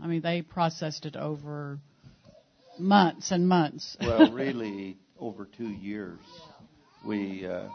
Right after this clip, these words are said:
Speaker 2: had people write papers. We had a, opened a website where anybody that had a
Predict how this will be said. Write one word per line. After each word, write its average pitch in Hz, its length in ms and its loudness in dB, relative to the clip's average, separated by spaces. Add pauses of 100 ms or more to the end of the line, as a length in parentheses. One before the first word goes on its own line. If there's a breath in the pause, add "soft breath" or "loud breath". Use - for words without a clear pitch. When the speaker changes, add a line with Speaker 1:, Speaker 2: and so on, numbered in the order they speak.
(100)
Speaker 2:
had 113 260 -8
people 107 320 -8
write 98 360 -6
papers. 107 640 -10
We 98 120 -14
had 98 200 -8
a, 95 160 -16 (400)
opened 110 420 -8
a 92 220 -12 (160)
website 117 600 -6 (120)
where 107 200 -14 (200)
anybody 110 540 -8
that 95 220 -18 (800)
had 117 200 -8
a 101 120 -16